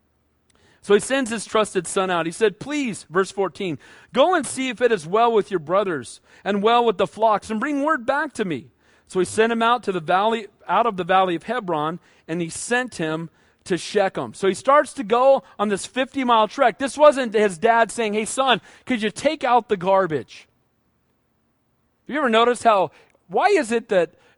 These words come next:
you know, kids can run up and down throwing a football for four hours, but the eight steps to take out the garbage is like death? Have you ever noticed that? What? They go, "Oh," you know, it's like, it's, can you, and here he, he says to him, "Hey, son,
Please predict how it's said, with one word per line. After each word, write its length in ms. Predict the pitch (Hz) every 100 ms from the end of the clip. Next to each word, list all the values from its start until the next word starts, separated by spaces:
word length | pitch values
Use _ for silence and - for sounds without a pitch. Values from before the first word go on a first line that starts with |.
| _ _ _ _
you 80 | 202
know, 320 | 196 185 180
kids 380 | - 269 294 -
can 320 | - 220 180 139 _
run 280 | 156 214 247
up 220 | 214 233 -
and 160 | 240
down 240 | 220 220 220
throwing 240 | 226 220
a 60 | 190
football 340 | 247 233 214
for 140 | -
four 260 | 175 - 226
hours, 380 | 202 214 220 185
but 160 | 202
the 120 | 190 185 190
eight 180 | 247
steps 380 | - - 233 233
to 100 | -
take 240 | 185 208 202
out 120 | 196
the 80 | 180
garbage 460 | 170 190 190 151
is 120 | 147
like 240 | 160 151 143
death? 420 | 139 120 101 _ _ _ _ _ _ -
Have 80 | 190
you 60 |
ever 80 | 285
noticed 340 | 220 233 262
that? 240 | - 240 208
What? 540 | 156 254 508 508 494 -
They 120 | - 392
go, 100 | 339
"Oh," 840 | - - - 330 339 339 320 269
you 80 | 226
know, 100 | 220
it's 100 | 214
like, 140 | 214
it's, 180 | 208 196 - - -
can 160 | - 254
you, 180 | 311 247 - -
and 120 | 240
here 160 | 294 359
he, 80 | 277
he 120 | 269
says 300 | 226 311 -
to 100 | 277
him, 100 | 208 -
"Hey, 140 | -
son, 540 | 254 - 262 247 147